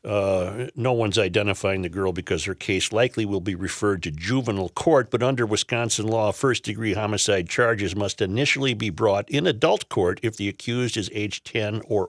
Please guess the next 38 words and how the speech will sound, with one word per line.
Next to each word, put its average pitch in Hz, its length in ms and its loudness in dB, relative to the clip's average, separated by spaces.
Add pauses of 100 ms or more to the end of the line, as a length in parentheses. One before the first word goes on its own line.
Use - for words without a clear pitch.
older. 90 480 -6 (1900)
Okay. 190 920 8 (240)
Uh, 123 1800 0 (1200)
wearing 123 360 2
a 113 40 2
colorful 135 480 0
striped 120 380 2
skirt, 123 380 0
a 110 60 2
black 113 320 2
hoodie, 135 340 0
and 95 160 -4
pink 135 320 -4
sneakers, 156 560 0
the 131 80 -2
girl 120 260 0
buried 120 320 2
her 113 120 0
head 117 180 2
in 110 100 2
her 104 80 0
mother's 98 320 -2
arms, 120 420 0
moaning 117 440 0
and 98 100 -4
crying 101 380 0
as 87 100 -4
Chippewa 107 380 -2
County 101 300 -4
District 104 420 -6
Attorney 98 340 -4
Wade 95 320 0
Newell 127 300 0
described 107 500 -2
the 87 60 -8
charge 90 360 -2
against 120 440 -2
her. 123 160 -2